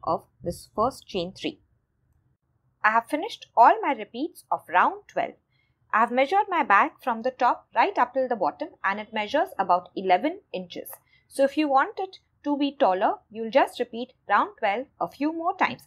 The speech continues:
I'm going to stop here. So I've ended by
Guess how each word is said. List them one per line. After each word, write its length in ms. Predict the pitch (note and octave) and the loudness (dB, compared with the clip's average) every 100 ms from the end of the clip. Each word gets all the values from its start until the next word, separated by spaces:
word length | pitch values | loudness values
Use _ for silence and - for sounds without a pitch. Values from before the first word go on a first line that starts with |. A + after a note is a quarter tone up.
| _ | _
I'm 200 | F#3 A3 | -2 -2
going 180 | A3+ C#4 | -2 -4
to 100 | G4+ | -8
stop 360 | - B3 C#4+ - | 2 4 4 0
here. 180 | F3 - _ _ _ _ _ _ _ _ _ _ _ _ _ _ _ _ _ | -6 -6 _ _ _ _ _ _ _ _ _ _ _ _ _ _ _ _ _
So 160 | - | -2
I've 100 | C4+ C4 | -2 -2
ended 240 | C4+ F4 F#4 | -4 -6 0
by 220 | B3+ | 0